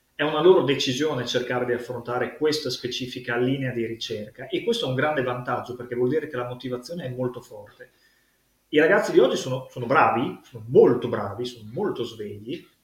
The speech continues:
hanno la fortuna e la possibilità di accedere a un mondo connesso, e quindi quando si tratta di ricerca di essere immediatamente molto competitivi e molto aggiornati sulle tematiche, un lusso che, ad esempio, la mia generazione aveva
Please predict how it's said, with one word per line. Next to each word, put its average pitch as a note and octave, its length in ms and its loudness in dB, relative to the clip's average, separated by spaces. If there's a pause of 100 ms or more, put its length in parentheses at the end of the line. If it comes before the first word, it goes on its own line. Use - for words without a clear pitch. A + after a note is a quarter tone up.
(140)
hanno F3 300 2
la B2+ 140 4
fortuna D#3+ 640 -2
e A#2 40 -4
la A2+ 80 -4
possibilità C3 640 -2
di B2 100 2
accedere B2 600 2
a A2+ 60 -2
un A#2+ 140 -6
mondo D#3+ 340 -2
connesso, D3+ 920 -4
e C3 160 -14
quindi C#3 280 -6
quando A#2+ 200 -8
si B2 120 -12
tratta C#3+ 280 -4
di B2 140 2
ricerca A#2 800 0 (320)
di C#3 100 2
essere D#3 280 4
immediatamente C#3 720 0
molto C3+ 600 2
competitivi C3+ 1000 -4 (220)
e C3+ 140 -4
molto F#3+ 320 0
aggiornati A#2+ 920 -2
sulle A#2+ 300 -6
tematiche, A#2+ 720 -12 (260)
un C#3 180 -2
lusso B2 340 0
che, A#2 340 0
ad C3 100 -14
esempio, C#3 280 -2
la A2+ 80 -2
mia C3 160 -4
generazione A#2+ 540 -6
aveva A2+ 540 -6